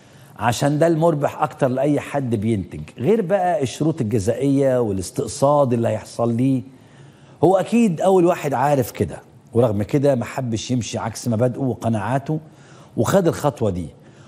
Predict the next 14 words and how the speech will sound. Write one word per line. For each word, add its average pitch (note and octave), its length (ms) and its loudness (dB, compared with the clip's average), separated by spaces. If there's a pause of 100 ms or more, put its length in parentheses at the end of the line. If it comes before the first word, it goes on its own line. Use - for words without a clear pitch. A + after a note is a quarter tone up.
(140)
هو F#3+ 160 4
كسب G3 340 0
كتير، A2 460 0
أتمنى F3+ 420 0
إنه C3+ 160 0
يكون C#3+ 340 -2
أكبر A#2 380 0
بكتير C3 520 0
من A2+ 140 0
اللي G#2 160 0
خسره. - 420 -6 (720)
الأعمال D#3+ 400 2
الفنية C#3 440 2
بتتنسي C3 640 0